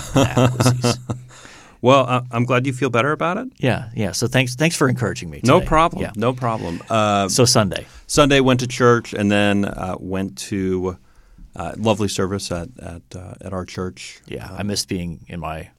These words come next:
Speaker 2: home church.
Speaker 1: Mm-hmm.
Speaker 2: So.
Speaker 1: And, uh, and then went, went up to my parents' house for late lunch, early dinner, sort of a thing. So
Speaker 2: Was it just you and Andrea and Scott and Celeste?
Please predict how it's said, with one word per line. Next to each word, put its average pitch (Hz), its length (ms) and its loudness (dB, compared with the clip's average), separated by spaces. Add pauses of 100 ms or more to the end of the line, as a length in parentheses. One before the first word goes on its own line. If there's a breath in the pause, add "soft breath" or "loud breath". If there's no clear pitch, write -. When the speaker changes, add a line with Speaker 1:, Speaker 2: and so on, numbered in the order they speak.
Speaker 2:
home 78 240 -14
church. - 480 -12
Speaker 1:
Mm-hmm. 95 120 -2
Speaker 2:
So. 92 240 -6 (1080 loud breath)
Speaker 1:
And, 90 380 -4
uh, 80 460 -8 (420)
and 104 120 0
then 104 120 2
went, 104 220 2
went 98 160 0
up 95 100 -2 (200)
to - 120 -16
my 90 80 -4
parents' 87 280 -10
house 90 140 -10
for 90 440 -10 (500)
late 95 280 -6
lunch, 87 760 -10
early 85 280 -10
dinner, 82 440 -10 (100)
sort - 260 -10
of 85 80 -10
a 92 80 -8
thing. 85 380 -10 (240)
So - 240 -14 (180)
Speaker 2:
Was 120 200 4
it 101 100 -2 (500)
just 123 320 2
you 120 360 4
and 101 260 -2
Andrea 104 360 -2
and 98 220 -4
Scott 101 320 -4
and 101 120 -10
Celeste? 101 600 -8